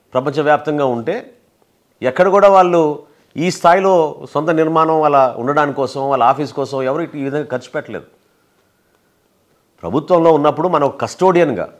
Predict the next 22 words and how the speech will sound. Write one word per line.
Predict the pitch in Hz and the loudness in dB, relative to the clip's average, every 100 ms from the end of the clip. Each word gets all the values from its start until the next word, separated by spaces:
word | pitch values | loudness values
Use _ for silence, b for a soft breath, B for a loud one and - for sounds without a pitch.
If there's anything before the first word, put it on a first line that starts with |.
| _ _ _ _ - | _ _ _ _ -12
ఒక | - | -10
బాధ్యతతోటి | 80 92 123 156 151 139 117 - | -6 -2 -2 -2 -4 -4 -4 -6
ప్రతి | - - 107 110 | -12 -10 -8 -8
రూపాయిని | 98 151 185 180 | -6 0 0 2
మనం | 170 147 | 0 0
జాగ్రత్తగా | 120 135 131 127 | 2 0 -2 -6
ఖర్చు | 120 - | -8 -8
పెట్టాల్సిన | 120 117 107 | -6 -6 -6
అవసరం | 104 123 151 | -8 -8 -8
మనకుంది. | 117 95 87 73 - _ _ _ _ _ _ _ _ _ _ _ | -8 -10 -12 -16 -20 _ _ _ _ _ _ _ _ _ _ _
ఇక్కడ | - 170 | -6 -4
ఇంకా | 170 208 | 0 2
పెద్ద | 202 | 2
మోసం | 190 185 185 190 | 2 2 0 2
జరిగింది. | 156 131 90 - _ _ _ _ _ _ _ _ _ _ _ | 0 0 -8 -16 _ _ _ _ _ _ _ _ _ _ _
బ్యాంకుల | 82 135 220 220 | -2 0 2 0
నుంచి | 214 | 0
రుణాలు | 190 185 185 | 0 0 0
తీసుకొచ్చారు | 170 160 160 156 139 | 0 -2 -4 -2 -4
ఈ | |
ప్రాజెక్టు | 120 123 120 113 | -2 -2 -2 -8
కోసం. | 95 - | -12 -12